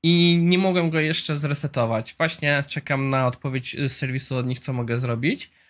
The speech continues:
a mój czytnik Kobo jest rozładowany. E, bawiłem się nimi wszystkimi, e, i nie widziałem jakichś większych tam problemów z tym.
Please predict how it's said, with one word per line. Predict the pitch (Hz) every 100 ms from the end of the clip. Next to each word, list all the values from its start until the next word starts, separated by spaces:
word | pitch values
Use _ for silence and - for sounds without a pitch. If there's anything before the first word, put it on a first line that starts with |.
| _ _
a | - 160
mój | 160 165 170 175 170 165
czytnik | - 165 156 - 160 156 151 143 143 - _
Kobo | - 151 151 143
jest | 139 139
rozładowany. | 135 135 127 131 123 110 107 107 _ _ _ 135 -
E, | 135
bawiłem | 143 160 226 294
się | - 233
nimi | 220 214
wszystkimi, | - 185 - 190 196 220 - -
e, | 160 165 170 170 170
i | 170 175 175 170 -
nie | - 175 233
widziałem | 254 226 240 190
jakichś | 180 170 160
większych | 170 175 170 165 -
tam | 156 147 143 143
problemów | - 139 139 135 127 120
z | -
tym. | 127 120